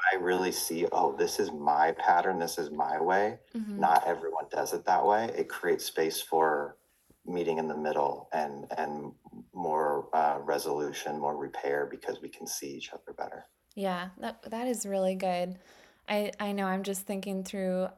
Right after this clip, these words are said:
Speaker 2: all the times where I've, as a parent, have put my own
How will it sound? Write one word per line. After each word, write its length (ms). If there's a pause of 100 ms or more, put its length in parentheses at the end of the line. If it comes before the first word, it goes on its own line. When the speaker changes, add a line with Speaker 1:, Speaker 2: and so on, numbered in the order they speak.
(100)
Speaker 2:
all 240
the 360
times 480
where 260
I've, 420
as 180
a 60
parent, 520
have 260
put 260
my 400
own 540